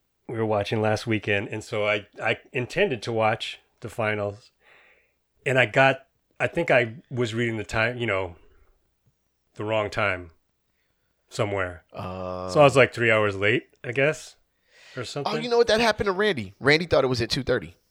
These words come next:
Speaker 1: Yeah, and so, uh, so I was definitely late. Or by the time I, I was paying attention to what was going on, I was already seeing the stuff on Twitter. So it was like, I was like, "Oh,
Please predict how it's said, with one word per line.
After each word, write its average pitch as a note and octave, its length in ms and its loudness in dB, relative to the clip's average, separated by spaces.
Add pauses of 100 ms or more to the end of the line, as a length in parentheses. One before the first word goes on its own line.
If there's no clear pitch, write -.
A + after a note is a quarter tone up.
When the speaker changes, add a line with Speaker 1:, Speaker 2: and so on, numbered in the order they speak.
Speaker 1:
Yeah, D#3+ 280 2
and A#2+ 160 -4
so, A#2+ 400 6 (760)
uh, C#3 100 -2 (360)
so - 160 4
I C3 80 10
was B2 160 6
definitely B2 560 4
late. A#2 380 2
Or D3+ 200 6 (200)
by G3 120 10
the F#3 100 2
time F#3 320 0
I, C#3+ 300 0
I B2 180 0 (140)
was C3 140 -6
paying C#3+ 260 2
attention C3 360 -2
to A#2 40 -2
what B2 120 -2
was G#2+ 140 -4
going A#2 280 0
on, G#2+ 180 0
I G#2 80 4
was G2+ 160 0
already G2+ 240 -2
seeing G2 280 -6
the F#2+ 60 -10
stuff F#2 280 -8
on F#2+ 140 -8
Twitter. F2+ 340 -6
So G2 220 -8
it - 20 -8
was F2+ 140 -10
like, F#2+ 240 -10
I G2 120 -14
was F#2 80 -16
like, F#2 140 -16
"Oh, D#2+ 220 -14